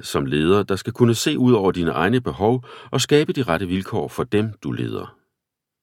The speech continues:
Når du lykkes med dine ledelsesmæssige handlinger og beslutninger, viser det sig ved, at dine underordnede løser opgaven i tråd med forventningerne, måske endda bedre, samtidig med, at de som udførende er tilfredse med resultatet, indsatsen,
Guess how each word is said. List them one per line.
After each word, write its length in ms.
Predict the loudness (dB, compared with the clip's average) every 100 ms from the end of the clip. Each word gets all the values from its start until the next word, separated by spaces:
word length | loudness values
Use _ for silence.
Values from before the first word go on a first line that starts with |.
| _ -20 -20 4
Når 100 | 4
du 100 | 6
lykkes 460 | 4 4 2 -4 -4
med 160 | -2
dine 240 | 2 4 4
ledelsesmæssige 880 | 2 0 -4 -2 0 0 -2 -4
handlinger 420 | 0 0 2 0 -2
og 140 | -4
beslutninger, 640 | -6 0 0 2 -2 -4 -6 -14 -20 -2
viser 300 | -2 2 2
det 160 | 2 0
sig 180 | 2
ved, 180 | 4 2
at 120 | 0
dine 220 | 0 2 4
underordnede 640 | 2 2 0 -2 -4 -2
løser 360 | 0 0 0 -2
opgaven 520 | -2 -2 0 0 0
i 100 | -2
tråd 340 | -2 -2 -2
med 120 | -2 -6
forventningerne, 720 | -4 -2 -2 -2 -4 -4 -6 -10 _ _ -20 -20 -12 -6
måske 260 | -4 -4
endda 180 | -4 -6
bedre, 480 | -2 0 2 0 -2 -10 _ _ _ -20 -20 -10
samtidig 580 | -2 0 0 -4 -2 2
med, 240 | 4 4
at 160 | 0 -4
de 80 |
som 220 | -2 -2 0
udførende 580 | 0 0 0 0 0 -4
er 140 | -4
tilfredse 560 | -4 -6 0 0 0 -2
med 160 | -2
resultatet, 720 | -4 -6 -4 -2 -2 -4 -8 -2
indsatsen, 680 | -2 0 -2 -4 -6 -10